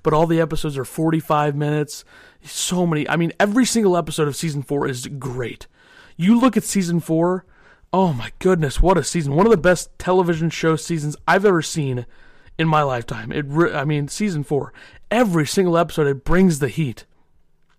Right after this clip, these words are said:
Episode one, Fun Run. Michael's stupid rabies thing where he runs over Meredith with his car,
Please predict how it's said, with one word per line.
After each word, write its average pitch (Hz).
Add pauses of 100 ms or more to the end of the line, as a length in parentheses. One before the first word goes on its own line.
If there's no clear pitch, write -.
(640)
Episode 165
one, 165 (260)
Fun 190
Run. 117 (360)
Michael's 160
stupid 175
rabies 165
thing 143
where 139
he 139
runs 156
over 160
Meredith 151
with 147
his 143
car, 143